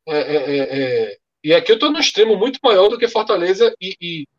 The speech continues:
e Atlético. Mas é isso, eu acho que, que... Se o Fortaleza conseguir ser frio, ele deve ter muita,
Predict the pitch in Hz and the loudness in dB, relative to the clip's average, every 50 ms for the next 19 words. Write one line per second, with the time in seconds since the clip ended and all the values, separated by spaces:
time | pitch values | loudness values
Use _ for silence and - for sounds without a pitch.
0 | _ _ _ _ _ _ _ _ _ _ _ _ - 160 190 - - 208 170 - | _ _ _ _ _ _ _ _ _ _ _ _ 0 0 0 0 2 2 2 2
1 | - - - 151 190 220 226 320 330 294 - 127 - - 156 156 165 160 - - | 2 -2 -6 -4 -2 -2 -2 0 0 -2 -2 -2 0 2 4 4 4 2 0 -4
2 | - - 208 202 202 190 156 - - 185 180 180 170 165 151 131 113 107 _ _ | -6 -4 -2 -2 -2 -4 -6 -10 -12 -12 -10 -8 -8 -6 -8 -8 -10 -12 _ _
3 | _ _ _ _ _ _ _ _ _ _ _ _ _ _ _ _ _ _ _ _ | _ _ _ _ _ _ _ _ _ _ _ _ _ _ _ _ _ _ _ _
4 | _ _ _ - - - 285 339 - - 339 302 269 302 269 202 175 175 196 - | _ _ _ -14 -6 -4 -2 -2 -2 -2 -4 -2 0 0 0 0 0 0 -2 -2
5 | 220 208 - - 226 190 156 143 139 123 113 - - _ _ _ _ - - - | -2 -2 -4 -6 -8 -10 -10 -10 -10 -10 -12 -14 -20 _ _ _ _ -14 -2 0
6 | 220 170 - - - - 180 - 196 190 165 135 - _ _ _ _ _ _ _ | 0 0 0 -4 -10 -12 -10 -8 -8 -8 -8 -8 -10 _ _ _ _ _ _ _
7 | _ _ _ _ _ _ _ _ _ _ _ _ _ 202 240 233 196 180 214 214 | _ _ _ _ _ _ _ _ _ _ _ _ _ -2 -2 0 0 2 2 2
8 | 214 - _ 208 196 185 175 170 170 175 190 196 180 196 214 220 233 247 226 226 | 0 -2 _ -4 -4 -4 -6 -12 -16 -16 -16 -12 -10 -8 -6 -6 -6 -6 -8 -8
9 | - - 214 196 180 - | -4 -2 -2 -2 -2 -4